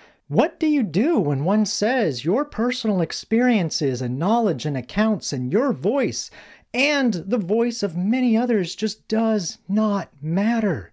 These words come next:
That it does not make sense why you should care because you, yourself, according to them and a limited understanding of you and or the situation,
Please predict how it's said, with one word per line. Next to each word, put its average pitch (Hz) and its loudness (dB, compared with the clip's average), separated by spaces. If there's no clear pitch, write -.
That 214 4
it 180 0
does 240 0
not 233 0
make 214 0
sense 214 0
why 156 0
you 139 0
should 233 -4
care 262 2
because 226 -2
you, 220 0
yourself, 226 -2
according 208 0
to 156 -2
them 185 0
and 123 -4
a 127 -4
limited 156 0
understanding 160 0
of 110 -4
you 156 2
and 135 -2
or 135 0
the 117 -2
situation, 139 -4